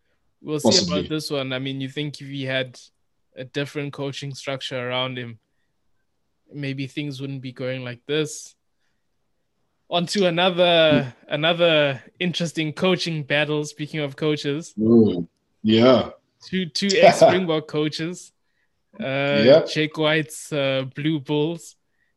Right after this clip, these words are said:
Speaker 1: versus Peter de Villiers' Elephants. Uh, Bulls cracking out the, the new kit in an old style. I, I, I
Speaker 2: Mm,
Speaker 1: must
Speaker 2: you
Speaker 1: say
Speaker 2: saw
Speaker 1: I'm a fan of this one.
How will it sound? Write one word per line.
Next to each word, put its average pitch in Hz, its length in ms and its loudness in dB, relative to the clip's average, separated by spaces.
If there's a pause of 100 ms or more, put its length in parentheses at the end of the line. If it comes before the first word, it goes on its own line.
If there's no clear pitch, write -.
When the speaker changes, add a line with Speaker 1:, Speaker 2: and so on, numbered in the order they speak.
(120)
Speaker 1:
versus 147 300 -6
Peter 156 340 -2
de 143 140 -8
Villiers' 147 540 -2
Elephants. 156 720 -4 (640)
Uh, 139 260 -4 (120)
Bulls 165 460 0
cracking 170 480 -2
out 156 320 -4
the, 135 520 -2 (460)
the 151 120 0
new 170 300 0
kit 180 380 -2
in 170 80 -4
an 160 140 -2
old 180 260 2
style. 190 520 -2 (680)
I, 151 200 0
I, - 80 -4
I 143 380 6
Speaker 2:
Mm, 131 80 4
Speaker 1:
must 226 140 8
Speaker 2:
you 220 60 4 (120)
Speaker 1:
say 185 80 8
Speaker 2:
saw 190 100 8
Speaker 1:
I'm - 80 2
a 165 100 0
fan 190 340 2
of 165 160 0
this 180 180 0
one. 180 280 0